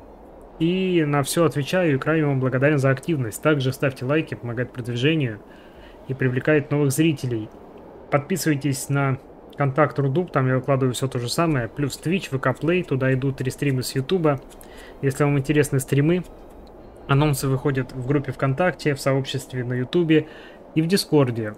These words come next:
Э, ссылка на Дискорд в описании, залетайте. Там вы можете пообщаться с остальными зрителями, задать вопросы мне, если таковые имеются, и предложить свою игру на прохождение или стрим.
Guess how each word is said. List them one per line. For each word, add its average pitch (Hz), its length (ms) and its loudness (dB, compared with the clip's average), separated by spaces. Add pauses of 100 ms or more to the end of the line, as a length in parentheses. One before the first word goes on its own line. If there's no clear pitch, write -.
(240)
Э, 120 260 -6
ссылка 165 360 0
на 139 80 2
Дискорд 135 360 -2
в - 40 -6
описании, 151 460 0
залетайте. 139 720 2 (880)
Там 143 240 4
вы 131 80 0
можете 135 320 0
пообщаться 135 680 -2
с 127 460 -4 (440)
остальными 147 460 4
зрителями, 156 640 2 (240)
задать 135 320 2
вопросы 135 380 0
мне, 170 220 4
если 160 220 0
таковые 151 420 2
имеются, 147 560 0 (640)
и 160 120 2
предложить 151 480 4
свою 147 360 4
игру 151 340 4
на 135 160 4
прохождение 139 640 2
или 127 100 0
стрим. 160 460 0